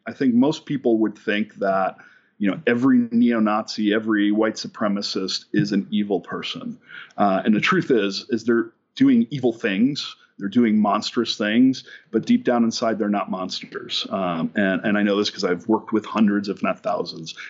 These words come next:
I am not, uh, I'm not giving them a pass. Let me just say that, because I hold every single one accountable, like I've held myself accountable for twenty-three years. Uh, but at the same time, I know that if we want them to change, we can't do that by punching them in the face,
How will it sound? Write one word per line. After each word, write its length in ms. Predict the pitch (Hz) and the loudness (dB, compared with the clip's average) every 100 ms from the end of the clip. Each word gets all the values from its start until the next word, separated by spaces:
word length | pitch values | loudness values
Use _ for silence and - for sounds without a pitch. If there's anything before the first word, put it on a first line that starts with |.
| - _ _ | -20 _ _
I 100 | 117 | 0
am 300 | 110 110 113 | 4 4 4
not, 440 | 113 110 120 120 _ | 4 2 -2 -4 _
uh, 380 | 107 95 92 87 - _ _ - | -4 -2 -4 -6 -12 _ _ 0
I'm 80 | 120 | 2
not 140 | 123 | 2
giving 200 | 135 123 | 2 2
them 140 | 104 | 0
a 40 | 98 | -4
pass. 520 | - 110 87 - - 104 | -8 -8 -6 -10 -12 -4
Let 80 | |
me 100 | 104 | -4
just 220 | 98 92 - | -4 -6 -2
say 140 | 90 | -2
that, 260 | 87 87 - | 0 -4 -4
because 180 | 104 | -2
I 80 | 95 | 0
hold 240 | 107 101 - _ 139 | 0 -2 -6 _ -2
every 260 | 123 123 | 2 2
single 320 | - 104 95 | 2 0 0
one 140 | 92 87 | -2 -6
accountable, 640 | - 107 107 95 87 - - - | -4 0 0 0 -6 -10 -16 -6
like 200 | 135 151 | -2 0
I've 120 | 131 | 0
held 220 | 120 117 107 | 0 0 -2
myself 420 | 92 - 127 - | -6 -6 -8 -10
accountable 460 | - - - - | -16 -14 -14 -14
for 140 | - - | -14 -12
twenty-three 560 | - 92 - - - | -6 -4 -6 -8 -10
years. 440 | - - - - - - - - - | -10 -14 -8 -6 -6 -12 -16 -18 -2
Uh, 280 | 117 104 95 | 2 4 2
but 400 | - - - 117 | -2 -6 -2 -2
at 60 | |
the 60 | - | 0
same 200 | - 123 | 0 0
time, 260 | 151 180 131 | 2 2 2
I 80 | |
know 240 | 117 113 113 | 2 2 0
that 300 | 104 98 - | 0 -2 -4
if 160 | 131 151 | -4 0
we 80 | |
want 300 | 151 151 208 | 2 0 -2
them 160 | 139 135 | 0 2
to 80 | 107 | 2
change, 600 | - 127 180 220 - - _ _ _ | 0 -2 -2 -4 -6 -12 _ _ _
we 100 | 240 | -2
can't 340 | - 196 - 117 | 0 -2 -2 0
do 180 | 135 | 2
that 160 | 147 165 | 2 0
by 100 | 104 | -4
punching 480 | - 123 120 127 117 | -4 -6 -2 2 2
them 200 | 113 110 | 4 2
in 120 | 104 | 0
the 40 | |
face, 520 | 95 120 156 160 - | 0 0 0 -2 -8